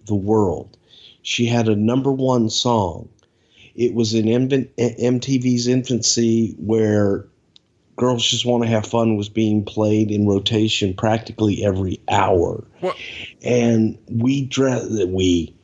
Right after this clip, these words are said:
Speaker 1: I wasn't there. They dressed it up with everybody from Albano to Piper to Hogan. When you,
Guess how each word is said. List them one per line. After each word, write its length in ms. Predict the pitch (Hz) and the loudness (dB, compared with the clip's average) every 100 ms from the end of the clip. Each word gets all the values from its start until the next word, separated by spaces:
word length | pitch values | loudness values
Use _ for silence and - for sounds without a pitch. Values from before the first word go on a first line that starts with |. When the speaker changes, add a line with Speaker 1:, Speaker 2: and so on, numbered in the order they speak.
| - | -4
Speaker 1:
I 80 | |
wasn't 400 | 95 98 92 92 | 0 2 2 0
there. 420 | 85 90 78 - - - - - _ | 2 2 2 -2 -8 -20 -20 -20 _
They 240 | - 135 139 | -4 0 0
dressed 400 | 143 156 160 - | 2 0 0 2
it 100 | 135 | 2
up 300 | 143 147 - | 2 0 -2
with 260 | 107 113 - - | -2 -2 -2 -2
everybody 1200 | 117 135 131 117 107 98 90 85 80 76 67 - - - | 2 2 2 2 2 2 2 0 0 -2 -4 -8 -16 -4
from 220 | 107 101 | -2 0
Albano 880 | 92 92 90 110 123 131 131 131 131 | 0 -2 -2 -2 0 0 0 0 -2
to 140 | 131 98 | -4 -6
Piper 840 | 95 - 113 123 120 127 123 113 | -4 -4 0 0 -2 0 0 0
to 160 | - 95 | -2 -4
Hogan. 840 | 90 104 113 120 120 123 123 123 - - - _ _ _ _ | -2 -2 0 0 0 0 0 -2 -8 -20 -20 _ _ _ _
When 340 | 110 127 123 127 | -2 0 2 2
you, 800 | 123 123 120 117 113 110 104 | 2 2 2 2 2 0 -2